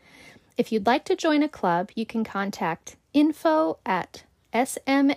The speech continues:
A C dash arts dot com. If you're interested in more information about the Smith Mountain Arts Council or would like to volunteer, they're specifically looking for a marketing head at the time of publication,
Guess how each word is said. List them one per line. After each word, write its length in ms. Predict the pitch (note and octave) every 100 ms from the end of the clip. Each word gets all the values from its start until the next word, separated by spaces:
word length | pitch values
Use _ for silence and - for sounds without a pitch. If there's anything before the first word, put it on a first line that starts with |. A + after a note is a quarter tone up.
| -
A 180 | B3+ B3+
C 560 | - - D#4 D4+ D#4 - _ _ -
dash 560 | C4+ C#4 C#4 - - - _ -
arts 560 | A#3+ B3 - - - - _ -
dot 320 | G3+ F#3 -
com. 420 | - - E2+ - - _ _ _ - - - - -
If 100 | A#3+
you're 120 | A#3+ G3+
interested 440 | A3+ A#3 - A3+
in 120 | G#3+
more 200 | G#3 G3+
information 600 | G#3+ A3 G#3 G#3 G#3+ A#3
about 260 | G#3 F#3+ -
the 60 |
Smith 320 | G#3+ A#3 A3+ A#3
Mountain 240 | A3 A3+
Arts 240 | G#3 -
Council 520 | - G#3+ G#3 - A3 A3+
or 120 | B3
would 160 | A#3+
like 160 | B3+ B3+
to 100 | C#4
volunteer, 840 | C4+ C#4+ C#4 B3+ E4 C#4+ G3 A#3+ - -
they're 100 | G3+
specifically 680 | - G3+ - E4+ G4 - F#3+
looking 320 | G3+ A3 G#3
for 160 | -
a 60 | G3
marketing 440 | G3+ C#4 A3 F#3
head 220 | F#3 F#3+ F#3+
at 140 | -
the 140 | -
time 280 | - A3 G#3
of 100 | G3
publication, 800 | - G3+ G#3 - B3+ - F#3 A3+